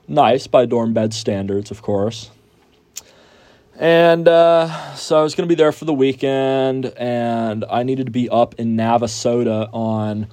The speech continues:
Friday night and then most of Saturday to do some volunteering, some service projects. And Friday night is when I was gonna go to that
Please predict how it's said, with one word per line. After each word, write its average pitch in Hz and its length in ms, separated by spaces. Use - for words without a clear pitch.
Friday 147 500
night 123 400
and 120 200
then 113 180
most 120 340
of 120 60
Saturday 107 880
to 151 120
do 139 220
some 135 200
volunteering, 123 920
some 117 180
service 117 460
projects. 113 1000
And 110 880
Friday 139 280
night 120 340
is 113 160
when 117 140
I 117 80
was 113 160
gonna 117 140
go 117 220
to 113 160
that 107 400